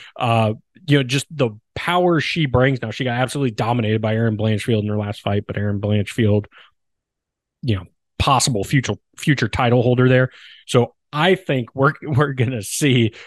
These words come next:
uh, just something very savage happening with a very hard weight cut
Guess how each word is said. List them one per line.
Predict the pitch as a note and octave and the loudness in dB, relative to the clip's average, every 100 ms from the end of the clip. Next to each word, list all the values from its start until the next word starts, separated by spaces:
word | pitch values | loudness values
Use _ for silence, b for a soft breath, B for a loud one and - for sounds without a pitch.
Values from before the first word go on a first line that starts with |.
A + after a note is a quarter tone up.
| - | -8
uh, | B2 A2 A2 | -4 -2 -2
just | G#2+ A#2+ A2+ - | -2 0 0 2
something | C3 A#2+ A#2+ A2 | 0 0 -2 0
very | A2 A2+ A2+ | 2 2 2
savage | G#2 A#2+ G#2+ G2+ G2+ | -2 -4 -4 -6 -6
happening | A2 G2+ G#2+ G2+ G2+ | -4 -4 -4 -4 -2
with | G2 F#2+ | -2 -2
a | G#2+ G2 G2 | -2 -2 -4
very | G2+ A2+ A#2+ A#2+ A#2 | -2 2 4 6 4
hard | G#2 B2+ A2+ A2 | 4 4 4 2
weight | G2+ A2 A2+ | 0 0 0
cut | - A2 G#2+ | -2 -2 -2